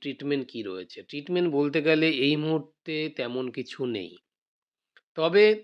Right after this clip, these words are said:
দুটো জিনিস খুব ইম্পর্টেন্ট, সেটা হলো প্লাজমা ফেরেসিস এবং ইমিউনোগ্লোবিন থেরাপি। এই দুটো দিয়েই mainly ট্রিটমেন্ট শুরু করা হয়ে থাকে এবং রেসপন্স যথেষ্ট ভালো, রিকো-, ফুল রিকভারি সম্ভব।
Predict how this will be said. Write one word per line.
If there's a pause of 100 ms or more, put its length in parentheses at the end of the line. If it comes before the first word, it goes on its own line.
দুটো
জিনিস
খুব
ইম্পর্টেন্ট,
সেটা
হলো
প্লাজমা
ফেরেসিস (140)
এবং
ইমিউনোগ্লোবিন
থেরাপি। (640)
এই
দুটো
দিয়েই
mainly (380)
ট্রিটমেন্ট
শুরু
করা
হয়ে
থাকে
এবং (260)
রেসপন্স
যথেষ্ট
ভালো,
রিকো-,
ফুল
রিকভারি
সম্ভব।